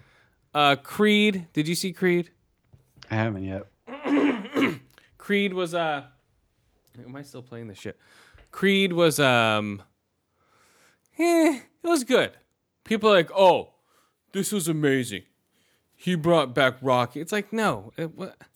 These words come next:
Speaker 1: I don't know. It was go-, I went and watched it. It was a good movie. It wasn't like some great, I think people are kissing the ass of this movie. Also, I'm afraid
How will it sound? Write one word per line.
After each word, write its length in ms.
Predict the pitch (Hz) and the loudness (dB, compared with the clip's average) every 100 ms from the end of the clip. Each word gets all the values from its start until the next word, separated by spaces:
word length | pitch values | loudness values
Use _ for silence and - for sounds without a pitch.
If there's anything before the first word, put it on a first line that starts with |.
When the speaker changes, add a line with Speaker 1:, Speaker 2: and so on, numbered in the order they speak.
| _ _ _ _ - | _ _ _ _ -4
Speaker 1:
I 80 | 190 | -2
don't 120 | 220 | 0
know. 100 | 220 | 0
It 40 | |
was 120 | 202 170 | 0 -2
go-, 100 | 165 | -2
I 160 | 170 | 0
went 240 | 180 208 196 | 2 0 -2
and 120 | 190 156 | -8 -2
watched 440 | 156 135 - - | 0 0 -2 -4
it. 200 | 123 120 | -4 -2
It 80 | 147 | -2
was 180 | 156 160 | 0 0
a 40 | 160 | 0
good 220 | 139 135 | 0 0
movie. 360 | 117 101 87 - | -2 -4 -6 -6
It 180 | 120 117 | -4 -2
wasn't 460 | 139 147 151 123 | 0 0 0 -4
like 300 | 131 120 107 | -4 -4 -4
some 420 | - - 127 113 - _ - _ _ _ - | -4 -2 -2 -2 -8 _ -20 _ _ _ -18
great, 280 | 120 151 151 | -4 -2 0
I 140 | 156 175 | -2 0
think 300 | 240 220 - | 0 -2 -4
people 280 | 196 165 | -6 -2
are 180 | 165 139 | 0 0
kissing 420 | 127 - 143 156 | -4 -8 -6 -4
the 140 | 147 123 | -4 -2
ass 360 | 110 107 - | -2 -4 -6
of 140 | 113 113 | -10 -8
this 180 | 123 123 | -8 -6
movie. 380 | 117 110 110 107 | -6 -4 -6 -6
Also, 480 | 117 131 - 131 | -6 -4 -2 -2
I'm 180 | 120 127 | -2 -4
afraid 640 | 127 - 170 165 160 156 | -6 -4 -2 0 0 -4